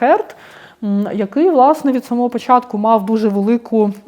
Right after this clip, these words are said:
е, скажімо, спрямованість на соціальні і спільнотні цінності, який,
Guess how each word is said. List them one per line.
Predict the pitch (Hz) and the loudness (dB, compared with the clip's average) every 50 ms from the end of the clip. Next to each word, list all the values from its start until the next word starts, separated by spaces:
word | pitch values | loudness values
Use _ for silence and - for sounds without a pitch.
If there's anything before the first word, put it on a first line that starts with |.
| 233 208 208 202 196 190 | -14 -10 -8 -4 -4 -4
е, | 190 | -4
скажімо, | 196 - 214 190 214 214 202 202 | -4 -4 -4 -2 -2 -2 -2 -4
спрямованість | 202 - 208 208 202 208 240 277 285 262 240 233 233 226 - - - | -6 -6 -6 -4 -2 0 0 2 0 0 -2 -4 -6 -6 -8 -12 -10
на | 196 202 208 208 202 202 202 | -6 -6 -4 -4 -4 -4 -6
соціальні | 202 - 196 - - 208 226 285 311 311 269 247 | -8 -10 -16 -8 -4 -2 0 0 0 0 -2 -4
і | 240 | -4
спільнотні | 233 - - 202 196 220 285 339 330 302 285 277 | -6 -6 -8 -8 -4 -2 -2 -2 -2 -2 -6 -6
цінності, | 277 - 277 269 262 254 240 240 240 - - 202 | -4 -4 -4 -4 -2 -2 -4 -4 -6 -8 -8 -6
який, | 190 185 185 - 202 202 196 | -6 -6 -6 -6 -6 -6 -6